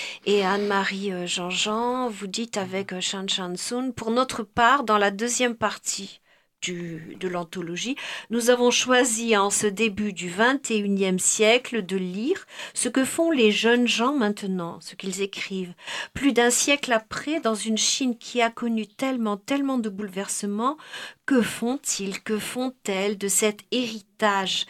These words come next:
laissé par leurs grands devanciers qui ont osé ébranler la tradition pour que la poésie, la littérature reste bien vivante, sans renoncer pour autant à l'ensemble de ce qui a fait depuis l'origine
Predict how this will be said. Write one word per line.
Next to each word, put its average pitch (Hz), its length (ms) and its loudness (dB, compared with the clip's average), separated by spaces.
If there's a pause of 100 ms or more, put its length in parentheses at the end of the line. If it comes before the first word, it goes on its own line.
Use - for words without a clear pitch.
(320)
laissé 226 440 2
par 202 220 0
leurs 196 200 0
grands 202 300 0
devanciers 196 760 -4
qui - 220 -6
ont 190 220 -4
osé 208 480 0
ébranler 214 480 2
la 175 160 4
tradition 190 920 -2 (440)
pour - 180 -10
que - 80 0
la 202 180 0
poésie, 190 800 -6 (100)
la 190 200 0
littérature 269 1120 0 (300)
reste 233 400 2
bien 202 400 0
vivante, 208 800 -2 (400)
sans 233 340 6
renoncer 226 960 0
pour - 340 -8 (220)
autant 220 500 -2 (480)
à 247 160 4
l'ensemble 233 880 0
de 196 140 -2
ce 214 220 -4
qui 214 260 -4
a 202 80 2
fait 196 300 -6
depuis 202 460 -6
l'origine 196 640 -2